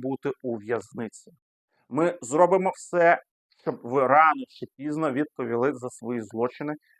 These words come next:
чотирнадцятого року. Я вам нічого не пробачу,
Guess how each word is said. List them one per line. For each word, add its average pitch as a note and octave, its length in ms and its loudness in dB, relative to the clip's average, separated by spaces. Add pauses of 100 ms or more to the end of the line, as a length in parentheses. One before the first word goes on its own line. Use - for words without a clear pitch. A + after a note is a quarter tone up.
(120)
чотирнадцятого D#3 1160 4
року. D#3+ 480 6 (340)
Я C#3+ 460 6
вам F3 220 6
нічого E3+ 840 4 (800)
не D3 240 4
пробачу, D3 640 4